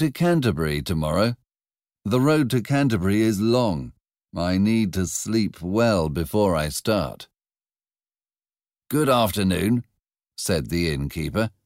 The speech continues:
"Do you know that some other people are going to Canterbury tomorrow? They're staying here tonight."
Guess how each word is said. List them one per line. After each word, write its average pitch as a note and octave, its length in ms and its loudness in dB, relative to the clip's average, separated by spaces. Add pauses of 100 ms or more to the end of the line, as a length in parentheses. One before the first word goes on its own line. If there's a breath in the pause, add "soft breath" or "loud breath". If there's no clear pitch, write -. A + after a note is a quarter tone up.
(760)
"Do D3+ 80 0
you G#3+ 160 0
know F#3+ 320 6
that D3+ 160 0
some C#3+ 240 2
other D#2 240 0
people G2+ 400 0
are C3 160 2
going A2+ 320 4
to G#2+ 160 0
Canterbury A#2 560 2
tomorrow? C#3 560 2 (640)
They're C#3+ 320 2
staying D3 480 2
here C3+ 240 2
tonight." C3+ 640 -2